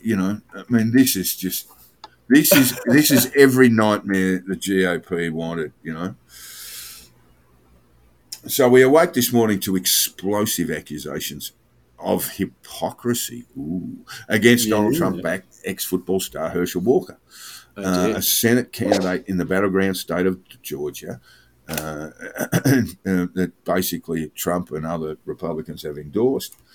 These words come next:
Speaker 1: Five weeks out, we're only five weeks awa-, away from the midterm elections that will decide basically who gets to keep control of Congress. Walker, as a Senate candidate, uh, had made, uh, no exceptions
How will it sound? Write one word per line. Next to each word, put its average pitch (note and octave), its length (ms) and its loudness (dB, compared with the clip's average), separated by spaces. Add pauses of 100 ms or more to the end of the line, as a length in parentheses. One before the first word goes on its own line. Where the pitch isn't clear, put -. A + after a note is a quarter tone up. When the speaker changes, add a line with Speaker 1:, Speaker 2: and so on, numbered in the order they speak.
(300)
Speaker 1:
Five C3+ 520 2
weeks G#2 340 0
out, F#2+ 320 -2
we're E2 120 -6
only A#2 200 -2
five G2 280 -2
weeks F#2 260 0
awa-, F2 220 -2 (220)
away F2 300 -4
from E2+ 180 -8
the E2+ 60 -8
midterm E2+ 440 -4
elections D#2+ 480 -10 (520)
that F#2+ 180 -4
will F#2+ 100 0
decide G2 720 2
basically F#2 500 -2
who G#2 140 2
gets - 240 -6
to - 80 -12
keep E2 280 -8
control E2 420 -8
of D2 100 -14
Congress. F2+ 500 -8 (200)
Walker, F#2 420 -2
as D#2 140 -6
a - 40 -8
Senate F#2 440 -4
candidate, F#2+ 600 -8 (680)
uh, F#2 300 0 (100)
had G2+ 240 -2 (200)
made, G2 680 4
uh, F#2 160 0
no A#2 380 4
exceptions - 960 0